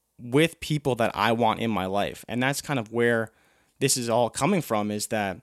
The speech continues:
there's been plenty of people in my life that I knew were temporary. And I've talked about this before. Like, I used to have friends that I may have been friends with them for four or five years, but I knew that at some point they were gone. And it's just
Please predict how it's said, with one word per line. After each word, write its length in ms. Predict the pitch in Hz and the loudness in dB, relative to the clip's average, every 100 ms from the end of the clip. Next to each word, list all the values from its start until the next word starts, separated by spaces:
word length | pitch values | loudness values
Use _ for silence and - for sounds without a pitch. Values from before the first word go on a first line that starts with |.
| - _ _ _ | -18 _ _ _
there's 220 | - 160 | 0 2
been 180 | 196 214 | 4 0
plenty 320 | 123 127 147 | 0 2 4
of 60 | 135 | 2
people 200 | 135 127 | 2 0
in 40 | |
my 140 | 107 98 | 2 2
life 320 | 101 110 - | 2 0 0
that 260 | 104 90 - _ - | -2 -2 -4 _ 4
I 200 | 131 147 | 6 6
knew 400 | 127 120 135 131 | 6 4 4 2
were 140 | 117 | 0
temporary. 440 | 110 117 107 98 95 | -2 -4 -4 -4 -4
And 60 | |
I've 80 | 123 | -2
talked 140 | 202 | 0
about 160 | 185 117 | 0 -2
this 80 | 113 | -4
before. 400 | 101 - 110 101 | -8 -4 0 0
Like, 160 | 98 | 0
I 60 | 110 | -2
used 160 | 139 - | -2 0
to 60 | |
have 120 | 113 | -2
friends 360 | - 113 110 107 | -2 -4 -4 -4
that 260 | 101 98 - - - | -2 -2 -6 -18 2
I 120 | 131 | 4
may 140 | 185 | 6
have 80 | 156 | 4
been 100 | 127 | 2
friends 140 | 131 131 | 0 -2
with 80 | |
them 80 | 123 | -2
for 80 | 113 | -4
four 180 | - 131 | 0 0
or 40 | |
five 180 | 135 117 | 2 0
years, 240 | 131 113 | 0 -2
but 100 | 113 | 0
I 80 | 120 | 2
knew 400 | 123 139 175 139 | 4 4 4 2
that 320 | 117 117 107 | 2 2 2
at 140 | - 110 | 0 2
some 200 | 135 135 | 2 2
point 300 | - 107 95 | 0 -2 0
they 100 | 113 | 0
were 120 | 98 | 0
gone. 260 | 104 78 - | -2 -4 -8
And 180 | - 113 | -6 -4
it's 160 | 117 - | -2 -2
just 360 | - 127 - | -2 0 -2